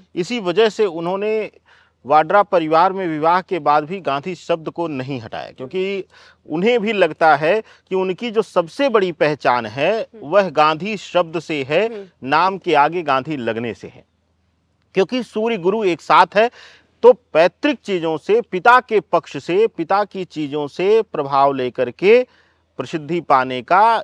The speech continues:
Speaker 1: योग कुंडली में बनाता है। या कोई, मैं उनके लिए ही नहीं बोल रहा हूँ, किसी की भी कुंडली में अगर सूर्य गुरु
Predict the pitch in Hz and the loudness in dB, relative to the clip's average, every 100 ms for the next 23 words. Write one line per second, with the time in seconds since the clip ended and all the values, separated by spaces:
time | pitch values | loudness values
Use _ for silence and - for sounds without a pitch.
0 | - 113 127 170 220 202 - 135 127 131 | -8 -10 0 2 2 0 -14 -10 -8 -6
1 | 143 143 175 123 107 104 - 107 135 226 | -6 -6 -6 -6 -4 -4 -4 -4 -2 -2
2 | 226 214 233 233 226 180 170 208 190 185 | 0 2 2 2 -2 -2 -2 -2 -2 -2
3 | 165 160 165 214 - 220 190 156 151 143 | -4 -4 -2 -2 -6 -12 -10 -8 -8 -8
4 | 135 139 151 143 135 139 143 123 139 139 | -8 -6 -4 -6 -6 -8 -8 -6 -8 -10